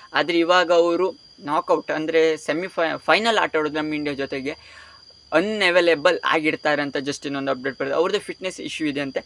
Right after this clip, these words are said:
ಅದಕ್ಕಾಗಿ ನನ್ನ ಪ್ರಕಾರ ಮ್ಯಾಟ್ ಹೆನ್ರಿ ಅವರು ಆಟ ಆಡಲ್ಲ, ಹಂಡ್ರೆಡ್ ಪರ್ಸೆಂಟ್ ಆಟ ಆಡಲ್ಲ ಅಂತ ನನ್ನ ಪ್ರಕಾರ ಅನ್ನಿಸ್ತಾ ಇದೆ. ಇದಂತ ನಮ್ಮ ಇಂಡಿಯನ್ ಕ್ರಿಕೆಟ್ ಟೀಮ್ಗೆ ಸಿಕ್ಕಾಪಟ್ಟೆ ಸಿಹಿ ಸುದ್ದಿ ಅಂತಾನೆ ಹೇಳ್ಬೋದಾಗಿದೆ.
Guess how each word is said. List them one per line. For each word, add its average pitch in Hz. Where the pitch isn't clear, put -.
ಅದಕ್ಕಾಗಿ 202
ನನ್ನ 190
ಪ್ರಕಾರ 180
ಮ್ಯಾಟ್ 160
ಹೆನ್ರಿ 170
ಅವರು 165
ಆಟ 147
ಆಡಲ್ಲ, 147
ಹಂಡ್ರೆಡ್ 160
ಪರ್ಸೆಂಟ್ 151
ಆಟ 147
ಆಡಲ್ಲ 143
ಅಂತ 135
ನನ್ನ 143
ಪ್ರಕಾರ 131
ಅನ್ನಿಸ್ತಾ 131
ಇದೆ. -
ಇದಂತ 240
ನಮ್ಮ 214
ಇಂಡಿಯನ್ 220
ಕ್ರಿಕೆಟ್ 202
ಟೀಮ್ಗೆ 190
ಸಿಕ್ಕಾಪಟ್ಟೆ 202
ಸಿಹಿ 202
ಸುದ್ದಿ 160
ಅಂತಾನೆ 147
ಹೇಳ್ಬೋದಾಗಿದೆ. 127